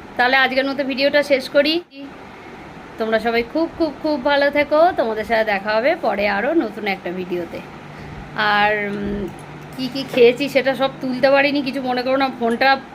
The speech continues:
পড়ে গেছিলো টেবিলের তলায় গলে হাত থেকে, ওই জন্য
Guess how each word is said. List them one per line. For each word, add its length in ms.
পড়ে 260
গেছিলো 340
টেবিলের 380
তলায় 320
গলে 200
হাত 120
থেকে, 220
ওই 140
জন্য 160